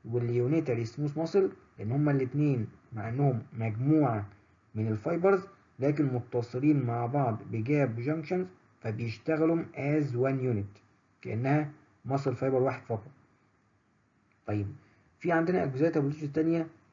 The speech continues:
don't obey all or none law. يعني ايه don't obey all or none law؟ يعني لو زودت شدة الاستيمولس هتزيد الريسبونس.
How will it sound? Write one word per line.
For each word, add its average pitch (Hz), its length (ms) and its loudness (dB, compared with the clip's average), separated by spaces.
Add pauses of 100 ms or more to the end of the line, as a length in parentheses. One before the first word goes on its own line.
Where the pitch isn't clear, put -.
(200)
don't 151 380 2
obey 147 600 2 (180)
all 143 360 4 (120)
or 117 60 -4 (100)
none 131 220 0
law. 127 100 2
يعني 113 220 0
ايه 143 120 0
don't 143 200 0
obey 131 320 0
all 131 160 0
or 127 180 -4
none 123 200 -4
law؟ 127 100 -2 (500)
يعني 113 220 0
لو 113 140 2
زودت 123 560 0
شدة 135 480 -2
الاستيمولس 151 640 -2
هتزيد 120 420 0
الريسبونس. 147 600 2